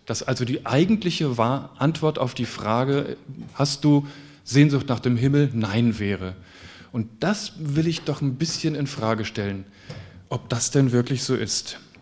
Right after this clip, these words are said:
Ob denn jemand, der eine gewisse Himmelssehnsucht hat, deswegen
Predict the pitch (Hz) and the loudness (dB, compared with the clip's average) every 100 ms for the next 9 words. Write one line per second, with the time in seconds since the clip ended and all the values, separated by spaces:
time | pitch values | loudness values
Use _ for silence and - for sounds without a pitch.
0 | _ _ _ _ _ - - - 135 - | _ _ _ _ _ -18 -14 -2 0 4
1 | 127 117 127 147 175 - - - 113 123 | 4 6 6 6 4 2 -10 -6 2 6
2 | 120 127 147 - - 139 135 135 139 127 | 6 6 4 -2 -4 4 4 6 4 4
3 | - 127 - - 196 220 139 - 110 110 | 2 0 0 4 6 6 4 0 0 2
4 | 120 - 123 165 - - - - _ _ | 0 0 -2 -2 -4 -18 -20 -20 _ _
5 | _ _ - 113 - 131 131 151 165 | _ _ -4 -2 -2 0 2 2 0